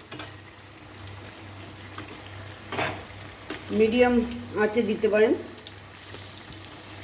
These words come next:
মিডিয়াম আঁচে দিয়ে খুব বাড়িয়ে দিলে পুড়ে যাবে। তাড়া থাকলে তো বাড়িয়েই দিতে হবে, কিন্তু মিডিয়াম আঁচে দিয়ে এসব করলে ভালো হয়, নাহলে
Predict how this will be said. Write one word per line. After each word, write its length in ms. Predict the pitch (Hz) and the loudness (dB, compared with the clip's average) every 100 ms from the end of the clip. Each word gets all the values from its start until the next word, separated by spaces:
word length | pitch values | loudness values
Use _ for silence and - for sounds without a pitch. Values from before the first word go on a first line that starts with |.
| - - 190 | -14 0 4
মিডিয়াম 320 | 202 202 202 202 | 6 8 8 8
আঁচে 160 | - 190 | 6 2
দিয়ে 140 | 226 277 170 - - - - - - - - - - - - - - | 2 2 0 -4 -12 -16 -16 -16 -16 -16 -16 -14 -10 -10 -6 -8 -2
খুব 120 | - 214 190 | 4 8 8
বাড়িয়ে 220 | 196 196 | 8 6
দিলে 140 | 190 202 | 4 2
পুড়ে 200 | 196 196 170 | 4 6 8
যাবে। 180 | 147 139 127 - - - - - - - - - - - - - - - - - - - - - - - - - - - - - - - - - - - - - - - - - - - - - - | 8 6 0 -10 -16 -16 -14 -12 -14 -14 -16 -16 -16 -12 -10 -10 -10 -14 -14 -14 -12 -8 -8 -8 -10 -14 -14 -14 -14 -12 -12 -12 -14 -14 -14 -14 -8 -6 -6 -10 -16 -16 -16 -14 -14 -14 -12 -10 -2
তাড়া 260 | 190 170 175 180 | 2 4 4 4
থাকলে 220 | 170 180 180 | 4 4 4
তো 40 | 175 | 6
বাড়িয়েই 280 | 165 170 165 | 10 10 8
দিতে 160 | 151 156 | 4 4
হবে, 160 | 151 208 | 2 2
কিন্তু 260 | 190 165 190 233 - - - 170 | 0 2 0 -2 -6 -10 0 6
মিডিয়াম 320 | 180 190 202 196 | 8 8 8 6
আঁচে 140 | 190 185 | 6 6
দিয়ে 120 | 190 180 | 8 6
এসব 160 | 190 165 | 4 2
করলে 180 | 180 185 185 | 2 4 4
ভালো 140 | 170 185 | 4 6
হয়, 100 | 233 | 6
নাহলে 180 | 202 | 6